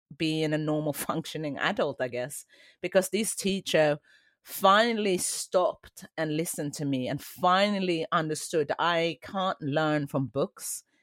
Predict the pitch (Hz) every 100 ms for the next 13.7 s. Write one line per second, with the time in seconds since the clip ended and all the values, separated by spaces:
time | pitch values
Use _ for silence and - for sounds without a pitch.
0 | _ - 151 170 147 - 185 165 - -
1 | 190 - - 185 180 - 208 196 - 160
2 | 135 - 143 139 175 _ _ _ - _
3 | 170 160 160 151 - 170 185 202 226 185
4 | 185 - - 185 170 - _ - 285 -
5 | 185 - 156 139 143 - _ _ 156 156
6 | - 151 143 - 175 - 143 135 127 110
7 | 104 - - _ _ _ _ 165 156 139
8 | 196 294 - _ _ - 185 - 180 175
9 | 175 160 151 - - 190 190 170 139 143
10 | 143 - 165 185 190 - 151 147 147 139
11 | 156 160 147 147 151 123 - - - 143
12 | 151 139 175 208 226 208 185 170 170 147
13 | 143 151 147 - 143 135 139